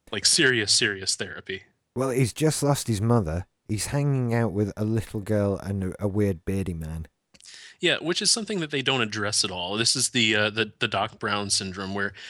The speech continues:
Speaker 1: for some reason this kid is just allowed to hang out with an extremely older man.
Speaker 2: It's, it's very strange. I, uh,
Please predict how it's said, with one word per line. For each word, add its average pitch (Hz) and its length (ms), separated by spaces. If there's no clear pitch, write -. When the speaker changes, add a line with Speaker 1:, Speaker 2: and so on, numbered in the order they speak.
Speaker 1:
for 123 120
some 131 300
reason 117 300
this 95 180
kid 117 220
is 110 100
just - 220
allowed 101 300
to 98 60
hang 107 200
out 98 140
with 95 120
an 101 80
extremely 98 460
older 90 300
man. 92 400
Speaker 2:
It's, 98 260
it's 113 200
very 113 220
strange. 92 540
I, 107 380
uh, 110 280